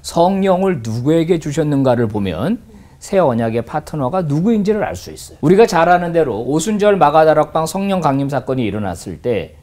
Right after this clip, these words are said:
하나님은 누구에게 성령을 주셨죠? 제사장들에게 주지 않았습니다. 사두개인이나 바리새인들에게 주지 않았어요.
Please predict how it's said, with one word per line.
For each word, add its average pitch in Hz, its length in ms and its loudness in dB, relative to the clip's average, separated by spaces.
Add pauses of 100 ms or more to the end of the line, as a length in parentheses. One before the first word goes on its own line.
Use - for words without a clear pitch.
(120)
하나님은 170 520 -2
누구에게 123 420 0
성령을 131 440 -2
주셨죠? 101 520 -8 (1080)
제사장들에게 214 760 0
주지 143 220 -8
않았습니다. 87 600 -10 (640)
사두개인이나 196 1000 0
바리새인들에게 180 800 2
주지 131 260 -2
않았어요. 85 460 -8